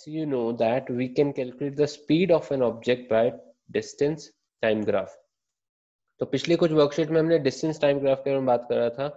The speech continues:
distance time graph होता है जिसके अंदर जो y axis होती है, वहां पर distance लिखा होता है और जो x axis होती है, वहां पर लिखा होता है time,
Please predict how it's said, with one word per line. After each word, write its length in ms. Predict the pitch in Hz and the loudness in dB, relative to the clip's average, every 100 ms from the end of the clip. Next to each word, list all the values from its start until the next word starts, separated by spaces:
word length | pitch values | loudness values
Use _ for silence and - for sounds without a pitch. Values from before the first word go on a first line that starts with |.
| - - _ | -16 -20 _
distance 360 | 135 - 156 151 | -10 -6 -6 -4
time 200 | 143 135 | -2 -2
graph 260 | 139 139 139 | 0 -2 -2
होता 240 | 131 139 | -4 -2
है 80 | 147 | -2
जिसके 280 | 143 - 139 | -4 -6 -8
अंदर 160 | 139 | -6
जो 120 | 139 127 | -6 -4
y 300 | 107 123 147 | 0 0 0
axis 380 | 139 - 143 127 | -2 -6 -8 -6
होती 340 | 120 120 123 | -8 -6 -8
है, 340 | 120 120 127 143 | -4 -2 -2 -2
वहां 280 | 127 117 117 | -6 -6 -6
पर 460 | - 123 143 143 _ _ _ _ 120 | 0 0 0 -6 _ _ _ _ -8
distance 420 | 120 - 139 135 | -8 -6 -10 -8
लिखा 220 | 131 - | -10 0
होता 340 | 135 135 135 143 | 2 4 2 0
है 60 | |
और 100 | 147 | 0
जो 120 | 135 139 | -2 -4
x 360 | - 127 - | -4 -6 -4
axis 300 | 127 127 135 | -8 -6 -8
होती 280 | 127 123 123 | -6 -8 -10
है, 180 | 123 131 | -6 -4
वहां 240 | 127 117 113 | -4 -6 -8
पर 160 | 127 | -6
लिखा 240 | 120 113 110 | -8 -6 -8
होता 200 | 110 131 | -6 -8
है 100 | - | -6
time, 240 | 120 107 | -8 -8